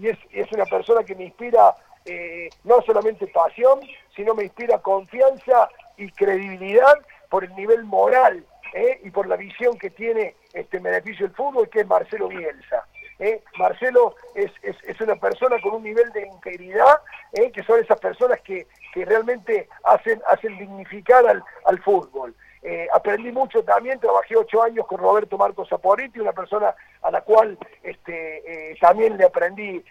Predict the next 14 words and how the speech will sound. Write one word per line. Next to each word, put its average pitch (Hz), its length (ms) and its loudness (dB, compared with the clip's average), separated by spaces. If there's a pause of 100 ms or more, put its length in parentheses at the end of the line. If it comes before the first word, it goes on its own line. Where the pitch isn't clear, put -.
(120)
le 175 140 2
aprendí 190 320 -6
mucho, 269 460 2 (200)
y 294 80 -20
después 302 380 -6 (180)
a 262 80 2
donde 254 280 -2
me 247 100 -12
tocó 285 360 2
ir, 339 240 -4 (320)
siempre 285 360 -8
fui 247 160 -14
teniendo 254 420 0
referentes 233 680 -2